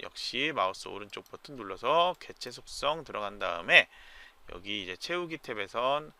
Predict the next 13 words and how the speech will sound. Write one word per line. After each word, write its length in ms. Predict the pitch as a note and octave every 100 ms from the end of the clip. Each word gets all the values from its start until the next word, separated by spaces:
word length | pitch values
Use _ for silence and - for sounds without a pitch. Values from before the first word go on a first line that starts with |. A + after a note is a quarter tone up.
| -
색 280 | - - D3+
채우기 340 | - D#3 C#3 C3+
없음, 440 | F2+ - - F2+ - - - - - -
그리고 320 | - D2+ D#2
선 460 | - C#3+ D#3+ E3 E3 - - -
탭에 340 | - A2+ A2
가세-, 560 | - F#2 - F#2 F2+ F2+ -
가서는 640 | - F2+ F2+ F#2+ C#3+ A3 - - - - -
선 420 | - C#3+ D3+ D#3
색깔을 880 | - D#3+ - C#3+ A2+ A#2 C#3+ D#3+ E3+ - - - - -
남색을 800 | F2 E2 E2 G2 B2+ A#2+ D3+ F3
찾아주면 560 | - G#2+ G#2 F#2 F2+ E2+
돼요. 200 | E2+